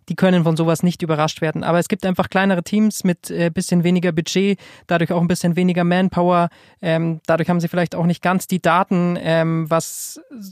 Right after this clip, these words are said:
den Wind angeht und so weiter. Die kommen dann eben bei solchen, ähm,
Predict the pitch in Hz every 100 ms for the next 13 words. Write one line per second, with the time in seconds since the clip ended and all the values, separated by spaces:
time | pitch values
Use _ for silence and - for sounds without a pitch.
0 | _ - 170 170 202 - 175 170 170 165
1 | 160 156 170 196 - - - _ _ -
2 | 202 - 190 190 170 170 175 170 160 156
3 | 165 170 180 165 165 _ _ _ _ 160
4 | 156 151 151 151